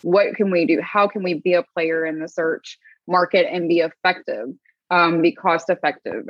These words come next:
How do we up our website?" S E O has become very important, but as we all know, that takes a lot of time. It's not immediate. So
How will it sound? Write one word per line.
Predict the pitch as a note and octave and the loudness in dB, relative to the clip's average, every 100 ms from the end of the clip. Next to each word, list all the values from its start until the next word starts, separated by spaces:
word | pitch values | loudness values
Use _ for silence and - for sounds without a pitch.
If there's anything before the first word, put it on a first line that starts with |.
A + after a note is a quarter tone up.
| - | -8
How | - G3 | 0 2
do | G3 | 4
we | F3 F3 E3+ F3 - _ _ _ - | 4 4 4 2 -2 _ _ _ -2
up | G3+ | 0
our | G3 F3 | 2 2
website?" | F3+ D3 - - C3 - - | 0 -2 -6 -10 -12 -14 -2
S | G3 G3 | 0 0
E | G3+ F#3 | 2 4
O | G3+ G3 F#3+ | 4 4 0
has | F#3 D#3 | -6 -8
become | E3+ D#3+ E3 D#3+ C#3+ - _ | -8 -8 -8 -8 -10 -14 _
very | E3+ E3+ E3 | 2 2 2
important, | D#3+ D#3 D3+ - - | 0 -2 -2 -4 -2
but | F3 | 0
as | F3 | 2
we | E3+ E3 | 0 0
all | E3+ | 0
know, | E3 | 0
that | E3 - | -2 -2
takes | D#3+ - _ _ F3 | -8 -8 _ _ 2
a | |
lot | E3+ D#3 | 2 2
of | |
time. | - G3+ F3+ D#3+ | 0 0 0 -2
It's | - | -4
not | E3 D3+ | -2 0
immediate. | D#3+ E3+ E3 G#2 E2 - - _ _ _ _ _ _ | 0 0 -2 -4 -6 -10 -20 _ _ _ _ _ _
So | F3 D#3+ D#3+ D#3+ | 2 4 4 0